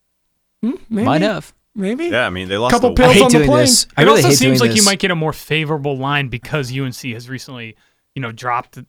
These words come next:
Speaker 4: the most recent game, and U C L A,
Speaker 2: But it could
Speaker 4: U C L A
Speaker 2: be
Speaker 4: has had a couple of great games,
Speaker 2: But the
Speaker 4: great
Speaker 2: public
Speaker 4: wins.
Speaker 2: could be thinking this is bounce back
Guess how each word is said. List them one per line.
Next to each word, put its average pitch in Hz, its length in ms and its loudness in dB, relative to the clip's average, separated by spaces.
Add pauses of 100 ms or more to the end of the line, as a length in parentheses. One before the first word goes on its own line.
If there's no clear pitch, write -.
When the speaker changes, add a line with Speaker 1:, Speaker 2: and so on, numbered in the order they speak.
(100)
Speaker 4:
the 120 340 -8
most 120 220 -14
recent 127 240 -16
game, 120 200 -10
and 123 80 -10
U 135 80 -8
C 143 140 -8
L 120 180 -8
A, 123 100 -12 (120)
Speaker 2:
But 151 120 4
it 143 40 4
could - 40 -6
Speaker 4:
U - 40 -6
C 175 80 4
L 151 120 2
A 151 40 4
Speaker 2:
be 143 40 2
Speaker 4:
has 131 120 -2
had 151 120 -2
a 135 60 -4
couple 127 200 -6
of 110 160 -10
great 117 280 -8
games, 110 260 -12
Speaker 2:
But 127 140 0
the 135 60 -2
Speaker 4:
great - 120 -2
Speaker 2:
public 143 220 0
Speaker 4:
wins. - 80 -14
Speaker 2:
could 131 120 0
be 117 100 2
thinking 104 260 -4
this 101 160 -6
is 104 100 -8
bounce 101 340 -4
back 98 320 -6